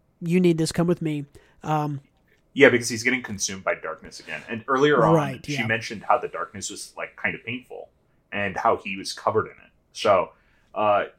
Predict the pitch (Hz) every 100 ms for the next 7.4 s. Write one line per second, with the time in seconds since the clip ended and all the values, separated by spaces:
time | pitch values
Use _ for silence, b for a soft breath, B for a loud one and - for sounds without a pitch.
0 | _ _ _ 120 98 - 123 123 117 107
1 | - - 101 101 101 95 90 - 87 85
2 | 80 78 - 90 87 90 - 98 - -
3 | 127 - 113 - 104 98 - 87 - _
4 | _ 104 87 76 _ _ _ _ - 90
5 | 80 85 78 - - _ _ _ _ _
6 | _ _ _ _ - 180 156 139 127 120
7 | 104 - - -